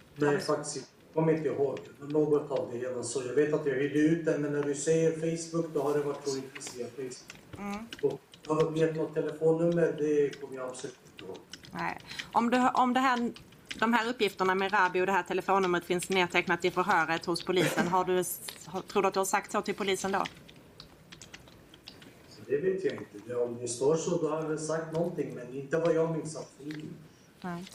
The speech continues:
Speaker 2: Har du själv varit i det här området under april månad? Alltså, har du bott i närheten eller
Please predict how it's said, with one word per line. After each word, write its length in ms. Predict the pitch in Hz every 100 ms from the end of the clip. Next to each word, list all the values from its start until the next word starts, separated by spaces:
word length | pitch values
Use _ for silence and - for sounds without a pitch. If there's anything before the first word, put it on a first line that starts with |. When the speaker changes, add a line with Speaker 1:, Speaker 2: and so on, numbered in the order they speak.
| - - - - - -
Speaker 2:
Har 200 | 254 247
du 180 | 247
själv 340 | 185 - 226 220
varit 320 | 277 254 240
i 20 |
det 60 | 233
här 200 | 247 214
området 580 | 226 220 202 185 185 190
under 200 | 196 196
april 400 | 196 - 196 196
månad? 360 | 202 202 160
Alltså, 180 | 185 185
har 80 | 196
du 100 | 190
bott 280 | 226 208 208
i 60 |
närheten 680 | 214 220 196 202 190 - 196
eller 380 | 196 190 190